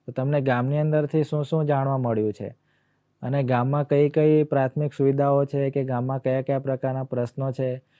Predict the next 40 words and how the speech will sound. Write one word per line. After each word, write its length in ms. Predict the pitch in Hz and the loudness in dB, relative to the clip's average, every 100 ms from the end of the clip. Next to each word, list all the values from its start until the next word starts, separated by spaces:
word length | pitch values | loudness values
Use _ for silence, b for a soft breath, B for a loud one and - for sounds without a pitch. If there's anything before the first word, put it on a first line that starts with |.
| _ - | _ -4
એ 100 | 139 | -2
તમારું 400 | 135 139 156 160 | 0 2 2 2
સ્વમૂલ્યાંકન 800 | - 156 160 156 156 156 156 151 | 2 2 4 4 2 0 -2 -2
તમારે 360 | 143 135 135 | -2 0 -2
ત્યાં 200 | 131 135 | -2 -2
લખવાનું 520 | 117 107 117 110 107 104 | -2 -2 -4 -4 -6 -8
છે. 180 | 98 101 _ _ _ _ | -10 -12 _ _ _ _
આ 160 | 120 135 | 0 2
ઉપરાંત 360 | 143 151 156 | 2 0 0
તમે 320 | 147 147 151 156 | 0 0 0 -2
ફિલ્ડ, 300 | - 139 139 | 2 2 2
આખા 260 | 123 143 | 0 0
દિવસ 280 | 147 151 147 | 2 2 2
ફિલ્ડ 160 | 147 143 | 0 2
વર્ક 200 | 151 151 | 2 2
કર્યું 300 | 160 160 151 | 2 2 2
છે, 220 | 120 98 _ _ _ _ | -2 -10 _ _ _ _
તો 140 | 135 131 | 0 2
એમાં 280 | 127 143 | 2 0
તમે 520 | 143 151 151 151 151 165 _ _ - | 0 0 2 0 -4 -10 _ _ 0
શું 220 | 160 165 | 2 2
શીખ્યા 460 | - 131 - 123 107 | 2 0 2 0 0
છો, 240 | 107 110 _ _ _ _ | -4 -14 _ _ _ _
તમને 280 | 123 127 135 | -2 0 0
કંઈ 140 | 143 | 0
નવી 260 | 135 127 135 | 0 2 2
માહિતી 360 | 135 131 135 135 | 2 0 0 0
જાણવા 320 | 131 127 135 | 0 -2 -2
મળી 260 | 131 131 | -2 -2
છે, 120 | 131 139 | -2 -2
તો 80 | |
એ 80 | 151 | -2
તમારા 440 | 147 131 139 147 127 | 0 -2 2 2 2
અનુભવો 440 | 143 151 156 160 | 0 2 4 2
પણ 220 | 160 160 | 2 -2
ત્યાં 220 | 147 139 | -2 -4
તમારે 360 | 139 131 127 131 | -4 -4 -2 -2
મેન્શન 540 | 123 113 113 131 120 | -2 -4 -4 -6 -6
કરવાના 680 | 120 _ - 117 117 110 101 | -10 _ -6 0 0 0 -6
છે. 200 | - | -10